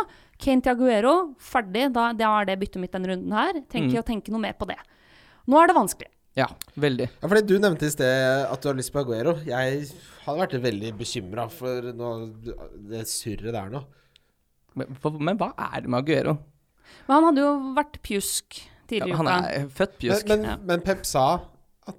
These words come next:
Speaker 3: det ikke var fordi han var pjusk at han ikke starta. Han sa at, eh, Kevin er helt frisk, og at Aguero er helt frisk,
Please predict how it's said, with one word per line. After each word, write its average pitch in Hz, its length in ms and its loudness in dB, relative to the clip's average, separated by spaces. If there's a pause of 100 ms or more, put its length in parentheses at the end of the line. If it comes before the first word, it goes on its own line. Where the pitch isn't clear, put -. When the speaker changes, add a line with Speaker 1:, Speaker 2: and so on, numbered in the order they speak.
Speaker 3:
det 196 300 -4
ikke 151 100 -6
var 107 160 -2
fordi 120 160 -6
han 117 80 -4
var 120 80 -6
pjusk 131 300 -8
at 123 80 -6
han 120 100 -2
ikke 117 180 -6
starta. 139 360 -2 (320)
Han 131 120 -10
sa 107 440 -8
at, 135 260 -12
eh, 123 80 -4
Kevin 147 540 -4
er 151 260 -6
helt 113 220 -6
frisk, 208 380 -6
og 151 80 -18
at 143 100 -14
Aguero 123 260 -6
er 175 80 -2
helt 131 180 -6
frisk, 190 300 -6